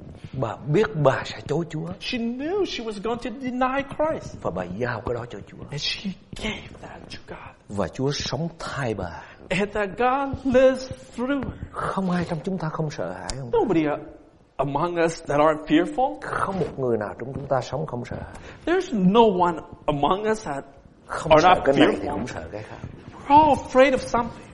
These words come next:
Speaker 1: Nhưng bạn chị em nhớ điều này.
Speaker 2: But remember this.
Speaker 1: Chúng ta biết mình.
Speaker 2: You, we know ourselves.
Speaker 1: Chúng ta biết mình sợ.
Speaker 2: We know that we are fearful.
Speaker 1: Và trao cái sợ đó cho Chúa.
Speaker 2: But give our fearful to God.
Speaker 1: Thì Chúa sẽ sống thay cho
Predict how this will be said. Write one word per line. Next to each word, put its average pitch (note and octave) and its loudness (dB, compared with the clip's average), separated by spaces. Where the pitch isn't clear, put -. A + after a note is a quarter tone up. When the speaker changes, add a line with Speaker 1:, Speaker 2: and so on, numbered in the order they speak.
Speaker 1:
Nhưng C#3 2
bạn F2+ 0
chị B2 -2
em A#2+ -4
nhớ A#2 -4
điều G2+ -6
này. F2 -14
Speaker 2:
But F3 2
remember A3 4
this. - 6
Speaker 1:
Chúng D#3 0
ta C#3 -2
biết - -4
mình. G#2 -10
Speaker 2:
You, F3+ 0
we G3 0
know C#4 8
ourselves. G#3 2
Speaker 1:
Chúng F#3 -4
ta E3 -4
biết F#3+ -2
mình A#2 -6
sợ. - -16
Speaker 2:
We D4+ 6
know E4 10
that G3 2
we B3 4
are C#4 -2
fearful. F4+ 0
Speaker 1:
Và G#2+ -6
trao C3 -6
cái D3+ -4
sợ F2+ -8
đó A#2+ -8
cho A#2+ -8
Chúa. A2+ -10
Speaker 2:
But G#3 -6
give - -8
our C4 -6
fearful A#3 -6
to G3 -12
God. F#3 -8
Speaker 1:
Thì B2+ -4
Chúa C#3 -4
sẽ A2+ -6
sống D3 -6
thay A#2 -10
cho F#2 -14